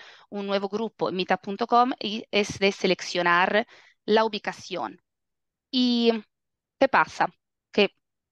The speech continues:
yo no sé de qué mapa, no sé si es de Google Maps o de otras mapas, ellos, gu-, eh, meetup punto com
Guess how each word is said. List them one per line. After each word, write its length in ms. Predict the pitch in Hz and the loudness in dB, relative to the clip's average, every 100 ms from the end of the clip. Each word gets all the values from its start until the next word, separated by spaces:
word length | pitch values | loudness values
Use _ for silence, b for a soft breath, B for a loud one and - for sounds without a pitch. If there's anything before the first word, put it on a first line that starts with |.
| _ - | _ -8
yo 200 | 196 277 | 0 2
no 80 | 311 | 2
sé 100 | 302 | 2
de 120 | 277 | 0
qué 320 | - 233 226 - | 2 2 2 -2
mapa, 600 | 208 202 208 214 - 208 | -6 0 4 4 4 0
no 120 | 196 | 0
sé 120 | 190 | -8
si 140 | 208 196 | -6 -6
es 100 | 175 | -6
de 100 | 175 | -8
Google 340 | 180 196 190 | -8 -2 0
Maps 340 | 196 196 190 - | 2 2 2 -2
o 140 | - 190 | -10 -4
de 120 | 180 | -2
otras 360 | 180 180 175 190 | -2 -2 -4 0
mapas, 420 | 190 185 175 - | 0 2 -2 -2
ellos, 420 | - 180 180 - - | -8 -8 -10 -12 -20
gu-, 260 | 180 185 185 | -10 -4 0
eh, 220 | 190 180 | 2 2
meetup 300 | 180 180 185 | 2 -2 -4
punto 200 | - 175 | -6 -8
com 200 | - 180 | -2 -2